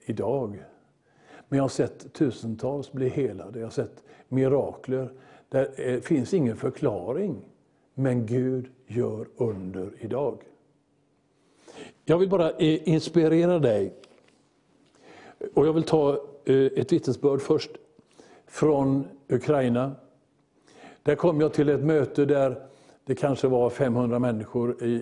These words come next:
i den här kyrkan. Och vi skulle börja betjäna människor. Men då säger Herren till mig att här finns det en kvinna som är femtio år gammal, som har hål i sitt hjärta. Och jag vill bota henne.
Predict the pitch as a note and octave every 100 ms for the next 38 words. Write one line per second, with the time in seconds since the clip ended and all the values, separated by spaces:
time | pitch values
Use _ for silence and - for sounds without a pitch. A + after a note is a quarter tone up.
0 | - B2 A#2 A2 A2+ - A2+ - B2 -
1 | A#2+ A#2 A2+ _ _ _ _ _ _ -
2 | - _ - C3 C3 - B2+ C3 B2 B2
3 | C#3 D3+ C3+ A#2+ A#2+ B2 - C#3+ A#2 A2
4 | C3 C#3+ A2 G2+ G#2+ G#2 - _ - -
5 | - _ - C#3 C#3 G#3 F3+ C#3+ D#3+ D3+
6 | B2+ D#3 A#2 A2+ A2+ A2+ - C3+ B2+ -
7 | G#3 B2+ - B2 A2 G2+ F3 C3 A2 A2
8 | - - - - D3+ B2+ - D#3+ A2+ A2
9 | D3 C3 A#2+ C#3 A2 G2+ A2 A#2 - B2
10 | B2 C#3+ A#2 A2 - A#2+ A2+ D3+ - _
11 | E3+ A#2+ - - - C3 A#2+ B2+ C#3+ B2+
12 | A2+ A2+ C#3+ G#2+ - D#3 D#3+ G#2+